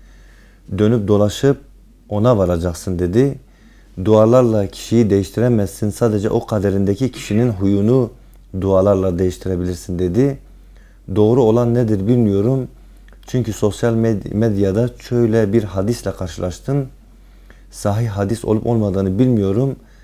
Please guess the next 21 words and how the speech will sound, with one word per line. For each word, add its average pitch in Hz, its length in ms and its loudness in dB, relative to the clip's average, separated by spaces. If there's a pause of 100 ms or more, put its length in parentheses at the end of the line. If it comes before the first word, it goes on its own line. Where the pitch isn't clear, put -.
(440)
Tabii 110 320 0
bunu 113 420 0
görünce 123 680 2
kişinin 107 460 -2
alnındaki 101 600 -2
kişiye 127 560 -2 (520)
eni 113 200 0
sonunda 104 460 0
varacağını 98 500 0
anladım. 95 600 -2 (720)
Sosyal 117 460 -2
medyada 110 500 2
gördüğüm 101 560 2
yazı 101 260 0
şudur. 131 380 0 (1120)
"Ashab-ı 113 360 0
kiramdan 107 540 0
bir 113 100 4
gencin 104 420 0
Peygamber 104 400 0
Efendimiz'e 98 720 -2